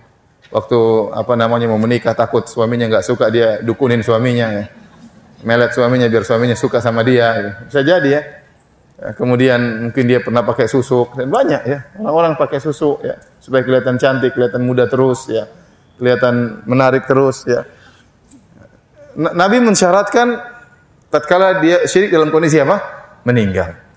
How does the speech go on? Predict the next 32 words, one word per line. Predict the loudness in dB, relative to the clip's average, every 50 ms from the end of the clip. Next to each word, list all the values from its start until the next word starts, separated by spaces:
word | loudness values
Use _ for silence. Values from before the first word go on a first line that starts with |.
| _ _ _ _ -6
Artinya | -2 0 2 2 4 2 2
seandainya | 2 2 2 4 4 4 4 2 2
waktu | 2 2 2
dia | 2 2 2 2
meninggal, | 2 2 2 4 4 4 4 2
dia | 2
sudah | 2 2 2
bertobat, | 2 2 2 2 0 2 2 2 0 0 -2 -4 -12 -20 -20 -20 -20 _ _ _ _ _ _ _ _ _ _ -2
dia | 0
sudah | 0 2 2 0 0
kembali | 2 2 2 2 2 2
kepada | 2 2 2 2 2 2 2
Allah, | 2 2 2
maka | 0 0 0 0 0 0 -2 -4 -8 -14 -12 -4 -2
dia | -2
selamat, | 0 0 0 -2 0 -2 -4 -6 -10 -14 -18 -16 -12
ya. | -10 -10 -10 -10 -14 -20 _ _ _ _ _ _ _
Maka | -6 -2 0 2 2 2
di | 2 2
sini | 2 2 2
mes-, | 2 0 -2 -2 0
dari | -2 0 0
satu | 0 0 0
sisi | 0 -2 0 0 0
mengerikan, | 0 2 2 2 2 2 2 0 0 0 0 -2 -6 -12 -18 -20 -20 _ _ _ _
dari | _ -4 -2
satu | 0 0 0
sisi | 0 2 2 2
juga | 2 2 2
memberi | 2 2 2 2 2
harapan, | 2 2 2 0 0 -4 -4 -6 -10 -14 -10 -6
ya. | -4 -4 -4